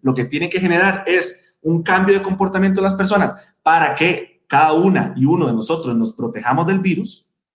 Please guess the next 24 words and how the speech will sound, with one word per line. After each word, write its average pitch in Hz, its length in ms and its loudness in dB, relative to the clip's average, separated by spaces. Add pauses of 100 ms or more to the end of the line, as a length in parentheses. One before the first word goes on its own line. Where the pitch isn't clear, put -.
(200)
entonces, 139 800 0
si - 180 0
el 131 80 4
mensaje 151 400 2
no 196 80 4
está 202 160 0
generando 196 500 4
eso, 202 380 0 (520)
digamos, 151 380 2
lo 143 160 4
de, 127 220 2
lo 127 260 2
de, 120 180 2
lo 120 360 0
de 117 100 0
la 120 160 -2
credibilidad 127 640 2
o 202 60 0
lo 143 100 0
de 123 120 0
quién 143 220 -6
es 165 100 -4
el 185 100 0
vocero 196 500 0